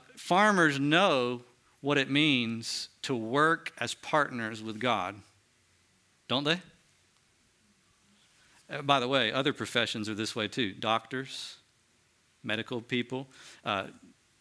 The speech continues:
teachers, right? Um, a farmer can't make anything grow.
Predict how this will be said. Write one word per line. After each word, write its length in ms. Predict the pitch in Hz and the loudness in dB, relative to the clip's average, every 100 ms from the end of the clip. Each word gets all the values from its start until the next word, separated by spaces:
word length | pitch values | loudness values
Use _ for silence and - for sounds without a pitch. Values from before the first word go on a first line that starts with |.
| _ _ _ _ _ _ _ - | _ _ _ _ _ _ _ -4
teachers, 640 | 135 135 180 - - - - _ _ _ _ _ _ _ _ - - - - - _ _ _ - - | -2 -2 -4 -6 -8 -12 -18 _ _ _ _ _ _ _ _ -20 -20 -20 -20 -20 _ _ _ -12 -2
right? 260 | 135 208 - - - - - | 2 0 -2 -20 -20 -20 -6
Um, 520 | 160 127 120 110 107 98 - - - - | 0 2 2 0 -2 -10 -14 -12 -12 -2
a 100 | 135 | 0
farmer 600 | 135 - 156 180 190 190 | 0 2 4 4 4 2
can't 280 | - 175 165 | 4 2 4
make 280 | 160 151 180 | 4 2 2
anything 460 | 165 180 170 156 | 0 2 2 2
grow. 420 | 135 127 135 208 | 2 2 2 0